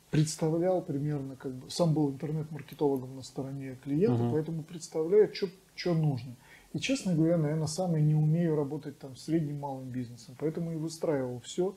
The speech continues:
Speaker 1: под большие. У, у больших клиентов другие задачи, другие требования, другие требования к клиент-сервису, то есть вокруг них надо много работать. И в то же время другие требования к,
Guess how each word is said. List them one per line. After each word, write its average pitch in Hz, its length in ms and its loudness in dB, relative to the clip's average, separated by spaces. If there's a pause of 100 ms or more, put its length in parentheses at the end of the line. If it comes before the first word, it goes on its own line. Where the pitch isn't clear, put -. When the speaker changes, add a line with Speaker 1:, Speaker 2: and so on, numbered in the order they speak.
(440)
Speaker 1:
под 156 400 2
большие. 131 600 -2
У, 170 340 0 (200)
у 180 60 -4
больших 180 340 -2
клиентов 165 340 -2
другие 151 320 2
задачи, 196 580 -2
другие 147 320 -4
требования, 175 560 -2
другие 139 400 -8
требования 143 640 -6 (120)
к 135 320 -2 (360)
клиент-сервису, 160 800 4
то 151 120 -8
есть - 120 -16
вокруг 139 300 -8 (100)
них 151 280 -4
надо 143 220 -2
много 139 300 -6
работать. 135 400 -6 (400)
И 160 60 2
в 165 80 0
то 196 100 10
же 180 100 6
время 175 280 6
другие 143 400 4
требования 135 920 -2
к, 131 460 0